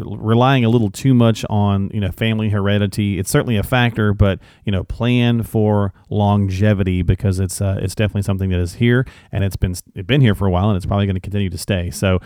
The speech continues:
with that, we're gonna sign off this week on the podcast.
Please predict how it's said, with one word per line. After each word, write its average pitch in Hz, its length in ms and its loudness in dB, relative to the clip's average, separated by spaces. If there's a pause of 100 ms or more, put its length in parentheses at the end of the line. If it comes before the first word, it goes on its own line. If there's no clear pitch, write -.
(200)
with 127 140 2
that, 180 200 2
we're 190 60 2
gonna 175 160 4
sign 165 260 2
off 151 160 0
this 143 180 -2
week 139 220 -2
on 127 140 2
the 107 80 -2
podcast. 127 640 -2